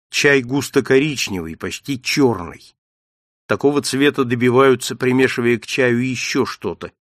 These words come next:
Жженый сахар, что ли, Саша забыл. Вернулся Глеб, посвежевший, улыбался во весь свой белозубый рот, волосы мокрые, причесанные, видно, окатил голову холодной водой.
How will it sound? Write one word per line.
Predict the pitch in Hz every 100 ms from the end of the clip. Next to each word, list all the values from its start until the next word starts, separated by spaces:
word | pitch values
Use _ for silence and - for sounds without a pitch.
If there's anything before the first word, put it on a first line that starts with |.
| _ _ _ _ _ -
Жженый | 85 85 131 107
сахар, | - - 139 120 123
что | - 110
ли, | 92
Саша | - - -
забыл. | 107 90 - 101 - _ _ _ _ _ _ _ _ _ _ _ _ _ -
Вернулся | 120 139 180 165 170
Глеб, | 139 131 123 - -
посвежевший, | 135 127 127 117 143 - 208 190 _ _ _ _ -
улыбался | 143 147 165 196 - 170
во | 151
весь | 147 135
свой | - 139 139
белозубый | 131 143 135 131 135 131
рот, | 135 160 -
волосы | 117 143 131 - 123
мокрые, | 156 151 156 160
причесанные, | 143 127 - 127 - 123 123 123 - _ _
видно, | 143 123 131
окатил | 127 147 139 120
голову | 117 147 139
холодной | 117 127 127 120 117 117
водой. | 131 110 90 76